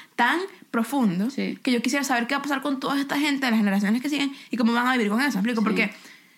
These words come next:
Speaker 1: o sea, porque estaba leyendo un, un, una, un hilo de tweets porque como que tú compartiste un artículo en Facebook que hablaba de eso, que lo podemos compartir en nuestro, en nuestro perfil de,
Speaker 2: Ah,
Speaker 1: de,
Speaker 2: sí, fue
Speaker 1: de
Speaker 2: un, un
Speaker 1: Facebook.
Speaker 2: artículo muy bueno en New York Times.
Speaker 1: Y después,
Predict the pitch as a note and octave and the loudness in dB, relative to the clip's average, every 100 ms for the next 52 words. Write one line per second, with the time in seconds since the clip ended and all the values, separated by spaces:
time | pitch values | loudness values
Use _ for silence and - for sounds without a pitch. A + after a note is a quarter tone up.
0 | _ A#3 B3 A3 A#3 A#3 A#3 A#3+ B3+ C#4 | _ -2 0 2 2 0 0 0 2 2
1 | B3+ C4+ - B3+ - - A3+ G#3+ A#3 A3+ | 0 -2 0 -2 -2 0 0 0 0 0
2 | A3+ A#3+ A#3+ B3+ B3+ B3+ B3 C4+ B3 G3 | 0 0 0 0 0 -2 -2 -2 0 0
3 | - - A3 A#3 A#3 A3 A3 A#3 B3+ C4 | -2 -6 -2 0 2 2 2 0 0 0
4 | B3 A#3+ B3+ B3+ B3 A#3 A3 A3 F#3+ F#3+ | -2 -2 -2 0 0 0 0 0 2 4
5 | B3 G#3+ A#3 A3 G3 F#3 A3 G#3+ G3+ F#3+ | 4 2 0 0 0 0 0 0 0 2
6 | A3 A3 G3+ F#3 - - F#3+ F#3+ F#3+ G3 | 2 0 0 -4 -2 -2 0 0 -2 -4
7 | F#3+ G3 A3 G#3+ F#3+ A#3+ C4+ C4 A3 G3 | -2 -2 0 0 2 2 4 4 2 0
8 | - A3 G#3 A3 A3 A#3+ G3+ A3+ A3 A3+ | 0 0 2 2 4 4 2 0 0 2
9 | A#3+ G#3 G3+ A3 G3 F#3+ - G3 F#3+ B3+ | 2 2 2 2 2 2 2 2 2 0
10 | C4 B3 B3 | 0 0 0